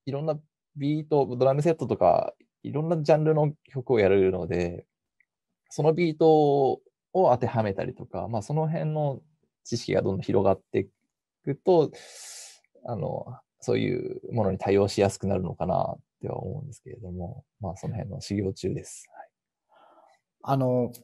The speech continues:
Speaker 2: まあ、やっぱり実際の経験を積み重ねながら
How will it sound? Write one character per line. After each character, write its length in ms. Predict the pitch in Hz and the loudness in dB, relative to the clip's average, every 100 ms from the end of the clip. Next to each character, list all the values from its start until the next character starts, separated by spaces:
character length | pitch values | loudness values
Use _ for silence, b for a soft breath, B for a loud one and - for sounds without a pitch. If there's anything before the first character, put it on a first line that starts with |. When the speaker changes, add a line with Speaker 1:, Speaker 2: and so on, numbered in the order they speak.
| _ _ _ - | _ _ _ -10
Speaker 2:
ま 240 | 131 151 117 | -2 2 2
あ、 200 | - - _ _ - | -2 -16 _ _ -2
や 160 | 127 | 0
っ 100 | 120 | 2
ぱ 100 | 170 | 4
り 160 | 131 98 - _ 147 - - - | 2 0 -12 _ -20 -16 -16 -4
実 160 | 131 | -4
際 400 | 120 - 143 135 | -4 0 2 2
の 160 | 135 120 | 2 -2
経 300 | - 151 139 | 0 2 2
験 240 | 143 139 | 2 0
を 120 | 127 | 0
積 160 | - 131 | 0 0
み 120 | 135 | 0
重 360 | 131 123 - 123 | 0 -2 -2 -2
ね 120 | 120 | 0
な 140 | 120 | 0
が 140 | 110 107 | 0 0
ら 280 | 101 82 | -2 -4